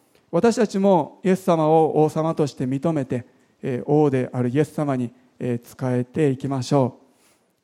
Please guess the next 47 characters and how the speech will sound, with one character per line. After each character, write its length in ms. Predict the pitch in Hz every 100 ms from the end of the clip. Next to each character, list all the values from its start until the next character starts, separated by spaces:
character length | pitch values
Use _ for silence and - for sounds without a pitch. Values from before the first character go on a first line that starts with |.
| -
う。 80 |
え 20 | 175
ー、 40 |
二 160 | 147 190
つ 140 | 196
目 100 | 196
は 260 | 208 160 -
乳 200 | 151 165
香。 340 | - 165 147 - - _ _ -
え 40 |
ー、 20 | 165
そ 100 | 185
し 80 |
て 80 | -
イ 40 | 185
エ 80 |
ス 60 | 202
様 240 | 180 170
を、 380 | 165 170 135 - -
え 160 | 143
ー、 60 | 135
神 260 | 220 233
と 120 | 208 170
し 80 | -
て 240 | 147 120 - -
認 280 | 147 147 156
め 140 | 135
て、 220 | - 120 - _ _
祈 300 | 143 143 147
り 40 | 147
を 120 | 143
捧 300 | 135 131 175
げ 80 | 160
て、 200 | 139 117 _ _ _
そ 60 | 175
し 60 |
て 80 | 190
何 200 | 175 202
よ 120 | 226
り 80 | 208
も 200 | 180 151 147
私 260 | 170 202
た 120 | 196
ち 60 | 175
自 140 | 160
身 300 | 220 - 247
を、 220 | 170 120